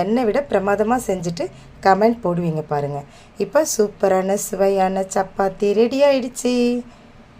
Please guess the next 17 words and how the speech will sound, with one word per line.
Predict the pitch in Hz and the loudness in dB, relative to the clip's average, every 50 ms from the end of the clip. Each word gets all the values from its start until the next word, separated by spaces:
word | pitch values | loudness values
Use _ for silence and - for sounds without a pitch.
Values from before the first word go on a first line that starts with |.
| - - - - - - - - - - - - - - - - - - - - - - - 214 208 | -20 -20 -20 -20 -20 -20 -20 -20 -20 -20 -20 -20 -20 -20 -20 -20 -20 -20 -20 -20 -20 -6 -2 0 2
இந்த | 196 196 190 - | 2 2 2 2
சப்பாத்தி | 190 190 - 233 240 247 - - 240 202 190 | 0 2 4 4 4 4 4 2 2 2 2
எப்படி | 185 - - 247 240 | 2 0 0 0 0
இருக்குன்னு | 220 233 - 220 220 - | 0 -2 -4 -6 -4 -2
சொல்லிட்டு | 208 185 170 170 170 202 190 185 | -2 -2 -4 -6 -6 -6 -4 -4
நம்ம | 175 165 170 165 | -2 0 0 0
வந்து | 165 170 170 262 427 427 - - - - - - - 185 | 0 0 0 0 0 -2 -4 -12 -20 -20 -14 -6 -4 -2
இதை | 170 170 170 170 180 | 0 0 0 0 0
எடுத்து | 185 202 214 - - 403 427 - - | 0 0 -2 0 0 0 0 2 2
டேஸ்ட் | 196 185 185 - - - | 2 2 2 -2 -4 -4
பண்ணி | 180 165 165 160 - - | -2 -2 -2 -2 0 2
பார்க்கலாம். | 151 147 147 - 147 143 170 269 403 403 - - - - - - - - - - - - - - - - - - - - - - - - - - - - - - 233 | 0 0 0 0 0 2 2 2 0 -2 -8 -16 -20 -20 -20 -20 -20 -20 -20 -20 -20 -20 -20 -20 -20 -20 -20 -20 -20 -20 -20 -20 -20 -20 -20 -20 -20 -16 0 2 4
எனக்கு | 247 285 285 240 240 | 4 4 6 6 6
ஒரு | 220 220 208 | 6 6 6
நாலு | 196 202 233 277 277 269 - | 6 6 6 4 4 2 0
சப்பாத்தி | 226 226 - 262 294 294 294 - 220 | -2 2 2 2 0 0 -2 2 4
தேவைப்பட்டது, | 196 196 196 196 - 190 175 - 196 - | 4 4 4 2 0 -4 -2 -2 -2 0